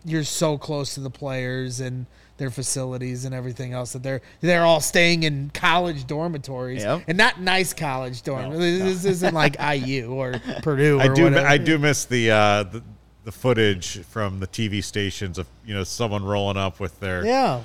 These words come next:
Speaker 1: the
Speaker 3: sixty-five inch television
Speaker 1: Right.
Speaker 3: for their
Speaker 2: <laughs>
Speaker 3: crappy
Speaker 2: Oh,
Speaker 3: Olivet
Speaker 2: yeah.
Speaker 3: Nazarene dorm room.
Speaker 1: And I think there was something to be said with the camaraderie that you build going out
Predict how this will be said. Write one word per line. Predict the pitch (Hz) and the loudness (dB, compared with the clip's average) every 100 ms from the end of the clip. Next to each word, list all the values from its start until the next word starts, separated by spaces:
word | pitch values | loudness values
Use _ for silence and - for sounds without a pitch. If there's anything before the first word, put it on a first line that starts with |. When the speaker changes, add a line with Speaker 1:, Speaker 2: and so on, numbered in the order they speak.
| 120 | -6
Speaker 1:
the | |
Speaker 3:
sixty-five | 131 160 - 139 - 123 117 | 0 0 2 0 4 4 4
inch | 120 - | 2 0
television | - 123 113 - - 151 | 2 2 4 4 4 2
Speaker 1:
Right. | |
Speaker 3:
for | 135 | 2
their | 110 131 | 2 4
Speaker 2:
<laughs> | |
Speaker 3:
crappy | - 113 135 117 110 104 104 113 | 4 2 2 2 0 -2 -6 -2
Speaker 2:
Oh, | 117 131 | 2 4
Speaker 3:
Olivet | 135 | 4
Speaker 2:
yeah. | 120 | 2
Speaker 3:
Nazarene | 110 98 107 107 107 101 95 - - - | 2 0 -2 0 0 -2 -6 -12 -18 -10
dorm | 101 101 98 | -6 -4 -4
room. | 95 92 92 | -6 -6 0
Speaker 1:
And | 320 | 2
I | |
think | 403 440 | 4 6
there | 440 | 6
was | 381 302 | 4 4
something | 254 214 | 2 0
to | 202 | -2
be | 185 | -2
said | 160 - 156 160 | -2 0 0 0
with | 143 131 120 - _ _ _ - - 107 | -2 -4 -6 -12 _ _ _ -20 -20 -8
the | 160 | -6
camaraderie | 143 185 165 156 156 170 160 143 | -2 0 2 2 4 4 2 0
that | 135 131 | -2 -4
you | 135 131 127 - | -4 -6 -8 0
build | 156 160 165 143 123 123 _ _ | 2 4 4 2 -4 -10 _ _
going | - 170 156 | 0 2 2
out | 156 151 151 151 | 2 4 4 0